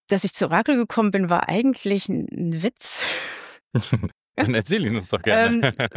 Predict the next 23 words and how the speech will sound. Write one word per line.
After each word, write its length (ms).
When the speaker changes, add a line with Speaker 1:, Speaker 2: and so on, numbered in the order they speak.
Speaker 1:
wir 180
hatten, 680
äh, 60
z-, 400
parallel 540
zur 480
Wirtschaftsinformatik-Konferenz 1200
in 100
Saarbrücken 560
gab 280
es 180
organisiert 640
von 160
der 100
Firma 400
so 140
ein 180
Absolventen-Firmen-Matching, 3000
wie 140
auch 60
Speaker 2:
Mhm. 60
Speaker 1:
immer, 260
Event, 640